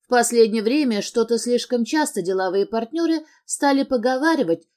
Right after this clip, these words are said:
что наследникам неплохо уже было бы обзавестись семьями. Это, мол, лучше сказывается на бизнесе.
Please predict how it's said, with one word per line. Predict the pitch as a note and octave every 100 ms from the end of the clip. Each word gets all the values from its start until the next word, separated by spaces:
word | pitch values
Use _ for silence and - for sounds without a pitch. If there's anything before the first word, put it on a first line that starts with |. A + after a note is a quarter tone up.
| -
что | - A#3+
наследникам | A3+ A3+ A3 B3+ C#4 A#3+ - G#3 -
неплохо | A#3 A#3+ A3+ A3 C4+ C#4+
уже | D#4+ C#4+ B3+
было | G3 G#3 G#3+
бы | B3+
обзавестись | - G#3 D#3+ F3+ G3+ - C4 A#3
семьями. | D#4+ D#4 E3+ C3+ C3 - _ _ _ _ _ _
Это, | D#4+ D#4+ E4+ D#4+
мол, | D#4 D#4 -
лучше | G3+ G3 F#3 B3+ - E4+
сказывается | - - G3 F#3+ F#3+ A3+ C4+ - D4+ D4+ D4
на | E4+ F4
бизнесе. | A#3+ F3 D3+ D#3 D3+ D#3 D3+